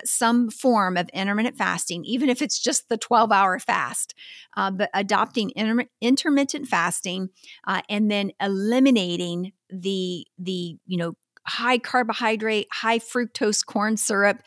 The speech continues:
uh, you know, types of drinks, et cetera, boy, they really do end up dropping weight very, very quickly. Uh, so I'm a big fan.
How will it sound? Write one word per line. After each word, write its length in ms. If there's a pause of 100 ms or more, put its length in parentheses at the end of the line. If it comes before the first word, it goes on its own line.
(400)
uh, 300 (120)
you 120
know, 80
types 380
of 100
drinks, 440
et 100
cetera, 640
boy, 260
they 160
really 340
do 300
end 240
up 140
dropping 500
weight 340
very, 280
very 220
quickly. 540 (380)
Uh, 260
so 460 (560)
I'm 220
a 40
big 200
fan. 440